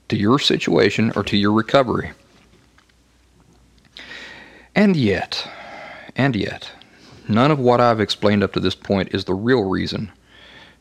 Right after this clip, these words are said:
that I'm certain the scientific studies regarding borderline personality disorder are total bullshit.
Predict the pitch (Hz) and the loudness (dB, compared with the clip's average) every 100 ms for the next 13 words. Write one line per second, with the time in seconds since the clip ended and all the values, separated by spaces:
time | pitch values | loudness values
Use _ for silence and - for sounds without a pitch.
0 | - 90 101 98 107 101 98 - 101 107 | -4 0 0 0 0 2 2 2 2 0
1 | - - 120 - - 95 90 87 - - | -2 -4 -4 -2 2 2 2 -2 -4 -10
2 | _ - - _ - 101 95 107 107 104 | _ -20 -20 _ -6 -2 2 2 2 2
3 | 107 107 107 110 104 - 101 - 101 92 | 2 2 2 2 0 -2 -2 0 0 0
4 | 92 90 - 98 95 - 101 - - 95 | 0 -2 0 0 0 -2 -4 -4 -2 -2
5 | 92 92 - - 87 | -2 -4 -4 -6 -10